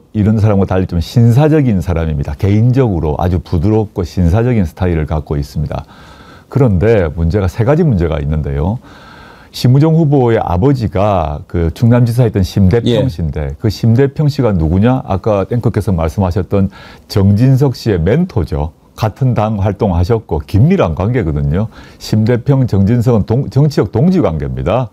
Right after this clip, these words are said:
Speaker 1: 그래서 그 추천 과정에서 저는 정진석 비서실장이 강력 추천했을 거라고 추측을 하고요. 두 번째는 심-, 이 심우정 후보자, 아까 이미 말씀드렸습니다만, 윤석열 검찰총장 시절의 형사 일 부장입니다.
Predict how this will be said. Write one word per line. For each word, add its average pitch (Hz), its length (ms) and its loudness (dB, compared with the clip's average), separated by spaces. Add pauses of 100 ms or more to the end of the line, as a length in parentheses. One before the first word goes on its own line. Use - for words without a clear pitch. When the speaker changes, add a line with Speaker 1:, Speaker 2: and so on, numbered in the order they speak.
(800)
Speaker 1:
그래서 107 160 0
그 104 200 2
추천 127 440 -2
과정에서 104 680 0
저는 101 280 0
정진석 101 520 0
비서실장이 95 560 0 (420)
강력 95 320 0
추천했을 113 460 -2
거라고 85 180 -4
추측을 90 440 -4
하고요. 71 400 -4 (720)
두 104 120 0
번째는 143 880 2 (420)
심-, 131 420 0
이 117 360 4
심우정 123 680 2
후보자, 107 340 0
아까 117 200 -2
이미 120 120 2
말씀드렸습니다만, 95 1160 0
윤석열 135 540 2
검찰총장 123 920 0
시절의 117 400 0
형사 101 320 0
일 135 140 2
부장입니다. 85 640 -2